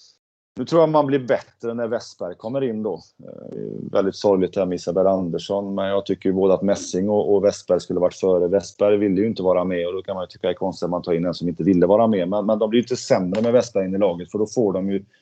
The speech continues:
då får de ju en rejäl skytt. Ehm, sen är det mycket halvdistansspelare.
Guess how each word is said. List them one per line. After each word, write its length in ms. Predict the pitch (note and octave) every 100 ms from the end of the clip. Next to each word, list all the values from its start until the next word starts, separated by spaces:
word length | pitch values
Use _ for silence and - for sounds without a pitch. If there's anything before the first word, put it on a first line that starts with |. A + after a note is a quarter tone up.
| _ _
då 100 | A2+
får 260 | - A#2+ F#2+
de 180 | F#2+
ju 80 | G#2 G2+
en 440 | B2 B2 G#2+ F#2+
rejäl 360 | G#2+ G2 F2 G2
skytt. 580 | - A#2+ - _ - - _ _ _ _ _ _ -
Ehm, 480 | G2 F#2+ F#2+ F#2 F2
sen 200 | - A#2+
är 100 | C3+
det 100 | B2
mycket 280 | C3 B2 A#2+
halvdistansspelare. 1120 | B2+ A#2+ A#2 A#2+ A#2 - A#2 A#2 A2+ A2+ A2+